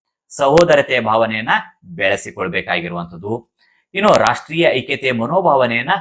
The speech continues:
ರೂಪಿಸ್ಕೊಳ್ಬೇಕಾಗಿರುವಂತದ್ದು, ನಮ್ಮ ಸಂವಿಧಾನ, ರಾಷ್ಟ್ರೀಯತೆಯ ಅಂಶಗಳು, ರಾಷ್ಟ್ರಧ್ವಜ, ರಾಷ್ಟ್ರಗೀತೆಯನ್ನ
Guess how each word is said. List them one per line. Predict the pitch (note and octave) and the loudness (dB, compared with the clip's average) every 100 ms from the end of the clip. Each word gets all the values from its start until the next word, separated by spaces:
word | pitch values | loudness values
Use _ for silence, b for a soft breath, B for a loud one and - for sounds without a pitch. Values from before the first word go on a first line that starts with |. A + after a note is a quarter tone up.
| - G#2 | -6 -14
ರೂಪಿಸ್ಕೊಳ್ಬೇಕಾಗಿರುವಂತದ್ದು, | G2+ G#2+ - G2+ F#2 F#2+ F#2 F2 F#2 F2+ F#2 F#2+ G2 | -14 -14 -12 -10 -8 -6 -6 -6 -10 -12 -10 -8 -4
ನಮ್ಮ | G2 G2 | -4 -4
ಸಂವಿಧಾನ, | G2 G#2+ G2 F2+ F2+ F2+ | -6 -8 -4 -4 0 0
ರಾಷ್ಟ್ರೀಯತೆಯ | F#2 G2+ - A#2 G#2+ G2 | 0 -2 -4 -6 -4 -6
ಅಂಶಗಳು, | F2 A2+ G2+ F#2+ G2 | -6 -10 -12 -10 -2
ರಾಷ್ಟ್ರಧ್ವಜ, | G2 A2+ - A#2 G2+ G2 | 0 0 -2 -8 -6 -2
ರಾಷ್ಟ್ರಗೀತೆಯನ್ನ | G2 G2+ - B2 A#2 G#2+ G2 | 0 0 -4 -10 -10 -10 -6